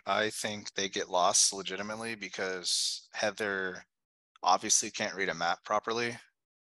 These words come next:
Um, and she gets them lost frequently, even in the beginning when finding their original destination, she admits to it. Map reading is, like, pretty fucking hard. Um, so for anyone to, like, try to do that when you're not, like, an outdoorsman or outdoorswoman, it's, like, almost near impossible.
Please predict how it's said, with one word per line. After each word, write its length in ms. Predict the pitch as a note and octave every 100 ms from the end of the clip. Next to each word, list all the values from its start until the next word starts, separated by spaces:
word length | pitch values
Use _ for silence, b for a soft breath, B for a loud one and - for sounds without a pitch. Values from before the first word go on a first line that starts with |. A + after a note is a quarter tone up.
| _ _ _ _ -
Um, 340 | F#2 E2+ E2+
and 140 | F#2
she 260 | F#2 G2+ G2+
gets 200 | G2 -
them 140 | F#2+
lost 600 | F#2 F2 E2+ - - - -
frequently, 500 | - A2+ - F#2+ F#2
even 260 | F#2 G#2 G2+
in 80 |
the 60 | F#2
beginning 460 | F2 F#2 F#2+ F2+ F2
when 260 | F2 F2 -
finding 320 | - F2+ F2+
their 160 | F2 E2
original 320 | E2+ F2+ F2+
destination, 520 | E2 - E2 D#2+ -
she 160 | D#2+ F2+
admits 280 | E2 F2 -
to 140 | E2+
it. 140 | D#2 - -
Map 300 | F#2 G#2+ -
reading 380 | D#3 A#2 G2+ F#2+
is, 260 | E2+ F2
like, 300 | F#2 F2 D#2 - - _ _ _ _ _
pretty 300 | - A2+ G#2+
fucking 380 | - G2+ - F2
hard. 420 | E2+ D#2+ G2+ A2+ _ _ _ _ _ _ _ -
Um, 260 | F2 E2
so 180 | - G2+
for 140 | -
anyone 380 | F#2+ G#2+ A2 G#2+
to, 140 | G2+ G2+
like, 260 | F#2 F2
try 220 | - G#2 G2
to 100 | F#2
do 220 | F#2 G2
that 200 | G2 G2
when 140 | F2+
you're 100 | F2+
not, 320 | E2+ E2 F#2 F#2
like, 140 | F#2+
an 80 | G2
outdoorsman 560 | F#2+ - G#2 G#2+ G#2
or 140 | G#2 G2+
outdoorswoman, 800 | G2+ G2+ G#2+ G2+ G#2+ G#2+ G#2 E2+
it's, 140 | D#2+
like, 160 | F2 E2+
almost 280 | F#2 F2+ F#2+
near 120 | F2+
impossible. 640 | F2 E2+ E2+ - F2 E2